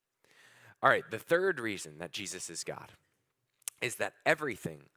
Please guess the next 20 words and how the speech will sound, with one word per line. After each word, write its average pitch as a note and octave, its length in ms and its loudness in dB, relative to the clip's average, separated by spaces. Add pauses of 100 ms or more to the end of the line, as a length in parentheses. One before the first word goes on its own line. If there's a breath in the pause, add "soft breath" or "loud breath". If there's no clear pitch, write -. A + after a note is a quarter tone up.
(460)
was G2 200 -4
created G2 680 -6
through C3+ 220 -12
Jesus. - 500 -16 (320 loud breath)
Everything F3 760 2
was G#2 280 0
created A#2+ 680 0
through A3 200 -2
Jesus. G#2 360 -6
Look D3+ 320 4
at B2+ 220 2
verse A#2+ 240 -2
three E3 300 -4
together. D3 440 0 (440 loud breath)
"All G3 280 8
things D3+ 500 0 (120)
were E3 140 2
made C#3 280 0
through G3 200 4
him, G#2 240 -4